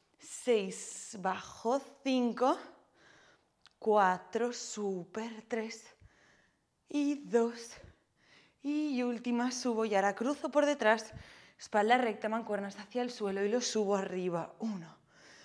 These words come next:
Lo cruzo por detrás. Y dos, te puedes separar un poquito más de la silla. Tres. Lo cruzo y arriba. Cuatro.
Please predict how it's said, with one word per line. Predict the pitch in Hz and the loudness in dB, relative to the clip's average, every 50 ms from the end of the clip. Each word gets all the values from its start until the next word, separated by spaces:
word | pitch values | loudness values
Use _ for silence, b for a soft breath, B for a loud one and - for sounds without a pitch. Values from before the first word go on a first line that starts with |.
| B B B B B | B B B B B
Lo | 208 220 220 214 | 4 4 4 4
cruzo | 220 214 196 196 - 208 190 185 190 | 2 0 -2 -2 -2 -2 -2 -2 -2
por | - 196 196 190 | -2 -2 -2 -2
detrás. | 175 190 190 180 175 - 226 214 - - - - - - - - - b b b b b b b b b b _ _ _ - | 0 -2 -2 -2 -2 -2 -4 -4 -4 -4 -8 -12 -12 -14 -14 -16 -20 b b b b b b b b b b _ _ _ -4
Y | 254 233 220 220 220 | -2 0 2 2 4
dos, | 202 220 220 214 208 | 6 6 6 6 6
te | - 214 | 2 0
puedes | - 202 220 185 | 2 2 2 2
separar | 220 196 208 196 202 | 4 4 4 4 4
un | 202 196 | 4 2
poquito | 202 196 202 214 214 | 0 0 0 0 0
más | 202 202 202 | 0 0 -2
de | 202 202 | -4 -6
la | 208 202 | -6 -6
silla. | - - - - - - - - - - 285 277 240 220 190 180 175 160 147 - - - _ _ b b b b b b b b b b b b _ _ _ _ _ _ _ _ _ _ _ | -8 -10 -12 -16 -18 -18 -18 -14 -6 -2 -2 -2 -2 -2 -4 -4 -4 -6 -6 -12 -18 -20 _ _ b b b b b b b b b b b b _ _ _ _ _ _ _ _ _ _ _
Tres. | - 220 233 208 190 - - - - - - - - _ _ _ _ _ _ B B B B B B B B B B B - | -4 -4 -4 -4 -4 -8 -12 -14 -16 -16 -16 -20 -20 _ _ _ _ _ _ B B B B B B B B B B B -4
Lo | 185 196 196 185 185 190 185 | -2 0 0 -2 -2 -4 -6
cruzo | - 214 208 196 185 - - - - 185 | -6 -6 -6 -6 -8 -12 -16 -12 -8 -4
y | 190 185 190 | -2 -2 -2
arriba. | 180 190 190 202 226 214 202 196 180 180 165 - b b b b b b b b b b b _ | -4 -4 -6 -6 -6 -6 -6 -6 -6 -8 -12 -12 b b b b b b b b b b b _
Cuatro. | - 233 226 220 214 220 196 170 160 156 | 2 6 6 6 6 4 0 -4 -6 -6